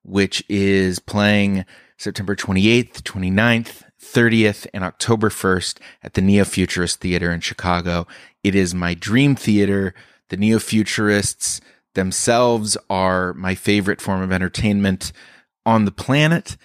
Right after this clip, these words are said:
And the shows are twenty bucks. The first one on Thursday is a pay what you can.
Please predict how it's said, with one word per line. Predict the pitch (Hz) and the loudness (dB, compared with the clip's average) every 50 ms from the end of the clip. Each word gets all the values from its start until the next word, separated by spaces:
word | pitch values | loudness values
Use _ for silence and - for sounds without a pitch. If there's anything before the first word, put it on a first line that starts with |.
| _ _ _ _ _ _ _ _ _ _ _ - | _ _ _ _ _ _ _ _ _ _ _ -4
And | - 107 104 104 101 101 98 98 98 95 95 95 95 92 92 92 | -2 0 2 2 2 2 2 2 0 0 0 0 -2 -4 -4 -6
the | 90 90 101 | -6 -6 -6
shows | - - - 120 117 117 113 113 113 113 107 98 120 | -4 0 0 2 2 4 4 2 2 0 -2 -2 -4
are | - 104 107 104 101 | -2 -2 0 -2 -2
twenty | - - 123 117 | 0 0 0 0
bucks. | 113 110 135 147 147 - - - - - - - - - - - | 2 2 0 0 0 -4 -8 -8 -8 -8 -8 -10 -12 -14 -16 -14
The | - 120 | -10 -6
first | - 139 127 - - | -2 -2 -2 0 0
one | 135 127 127 | 0 0 0
on | 120 110 | 0 0
Thursday | - 131 127 117 - 135 123 | 2 0 0 2 0 0 0
is | 117 107 | 0 -2
a | 107 | -2
pay | - 120 117 | -2 0 0
what | 117 101 98 | 0 0 -2
you | 113 | -4
can. | - - - 127 127 127 123 123 120 | -4 -2 0 2 2 2 2 2 0